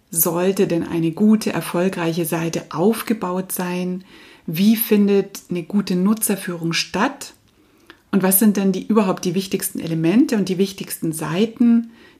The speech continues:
die Schlüsselseiten, wie ich sie gern nenne, bei deinem Webauftritt? Und ich habe jetzt gemerkt, als ich die Folge vorbereitet habe, das ist eine ganze, ganze Menge, was ich da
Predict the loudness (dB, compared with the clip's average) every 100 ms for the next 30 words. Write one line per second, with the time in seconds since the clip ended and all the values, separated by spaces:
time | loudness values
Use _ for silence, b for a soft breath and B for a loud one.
0 | -8 -6 -4 -6 b b -10 -4 2 2
1 | 4 2 4 2 2 2 0 0 -4 -4
2 | -2 0 2 0 0 -2 -6 b b b
3 | b -8 -6 -6 -8 -12 _ -8 -2 0
4 | 0 -4 -6 -6 -8 -8 -10 -12 -12 -20
5 | _ _ _ B B B B B 0 2
6 | 2 2 2 2 2 2 2 2 2 0
7 | -2 -4 -4 0 -4 -2 -6 -2 0 0
8 | 0 0 0 2 2 0 -2 -4 -4 -2
9 | -2 -6 _ _ _ _ _ _ _ -14
10 | -6 -2 2 2 2 0 6 6 6 4
11 | 2 4 2 2 0 0 2 2 0 -4
12 | -6 -10 -4 0 0